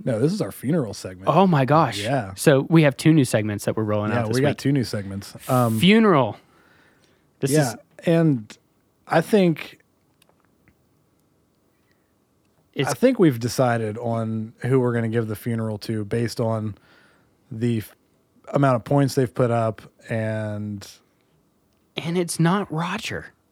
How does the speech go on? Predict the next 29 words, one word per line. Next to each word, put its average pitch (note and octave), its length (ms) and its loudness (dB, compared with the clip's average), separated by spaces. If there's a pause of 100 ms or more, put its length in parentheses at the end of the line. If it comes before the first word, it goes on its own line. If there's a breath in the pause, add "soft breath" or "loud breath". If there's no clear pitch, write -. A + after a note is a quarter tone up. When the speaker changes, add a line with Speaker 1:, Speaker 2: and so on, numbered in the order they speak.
(160)
Speaker 1:
It's - 180 -12
not. B2 360 -8 (480)
Speaker 2:
What? F#4+ 340 -6 (520)
Speaker 1:
It's - 200 -16
not A#2+ 200 -8
Roger. B2+ 240 -4
Speaker 2:
It's B2+ 120 0
Speaker 1:
It's B2 120 -2
Speaker 2:
Jess. A2 220 2
Speaker 1:
Jess. A#2 420 -6 (1000 soft breath)
Speaker 2:
Jess, F#3 320 4
who F#3 80 4
had D#3 260 4
the C3+ 140 2
worst D#3 520 2
draft C#3 560 2
in C3+ 140 0
the A#2+ 140 0
history C#3 680 2
of A#2 120 -4
fantasy C3 480 -2
football. G#2 560 -4 (540 soft breath)
Speaker 1:
She - 260 0
is D#3 180 2
on C3 260 0
a A#2+ 120 0
five-game B2 760 -2
losing G#2+ 420 -6
streak. F#2 460 -18